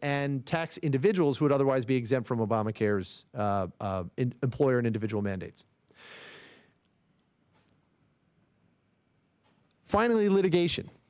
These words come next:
Because, uh, because this, this I R S rule imposes an unauthorized tax on employers in states that don't create an exchange,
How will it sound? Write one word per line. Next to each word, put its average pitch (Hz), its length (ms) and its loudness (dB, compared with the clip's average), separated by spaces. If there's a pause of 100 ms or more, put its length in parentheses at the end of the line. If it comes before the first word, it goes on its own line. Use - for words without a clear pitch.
(400)
Because, 175 680 2
uh, 151 300 2 (640)
because 196 480 2
this, 185 240 0 (340)
this 143 280 0
I 165 180 2
R 165 140 2
S 156 200 -4
rule 147 300 4
imposes 151 640 0
an 131 160 2
unauthorized 165 720 0
tax 151 360 -4
on 143 120 2
employers 104 540 -4 (260)
in 131 120 0
states 131 260 0
that 113 60 -6
don't 120 140 2
create 113 200 0
an 110 40 -10
exchange, 90 380 -8